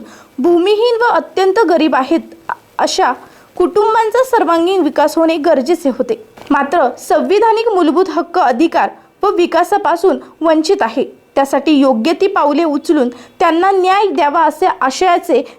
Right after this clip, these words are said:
निवेदन देण्यात आले. तसेच निवेदनात गावठाण हद्दीमध्ये पिढीजात कच्चे व अर्धे पक्के घरे बांधून राहत असलेल्या जागा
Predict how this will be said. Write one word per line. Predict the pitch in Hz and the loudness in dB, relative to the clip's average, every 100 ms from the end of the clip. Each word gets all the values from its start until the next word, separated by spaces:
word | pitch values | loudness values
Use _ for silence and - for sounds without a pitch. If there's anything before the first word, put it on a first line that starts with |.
| - | 0
निवेदन | 339 359 440 403 262 | 2 2 2 0 2
देण्यात | 233 220 214 | 0 0 0
आले. | 254 - - _ _ 269 | 0 -2 -14 _ _ -2
तसेच | 269 320 277 | 0 0 2
निवेदनात | 262 269 311 277 226 - - 247 | 2 2 0 0 -4 -10 -8 -2
गावठाण | 294 302 392 466 | 0 0 0 0
हद्दीमध्ये | 403 262 349 339 330 392 - _ - | 0 0 0 2 2 -2 -4 _ -2
पिढीजात | 330 381 392 440 440 - | 2 2 2 0 0 -2
कच्चे | 302 - 330 233 - - | -2 -2 -4 -4 -10 -4
व | |
अर्धे | 381 320 311 381 | 0 0 2 0
पक्के | 440 440 453 | 0 0 0
घरे | 370 330 320 | 2 2 0
बांधून | 285 330 359 392 | 0 0 0 2
राहत | 302 285 294 | 0 0 0
असलेल्या | 269 262 320 311 320 | -2 0 0 2 2
जागा | 285 254 285 | 2 0 0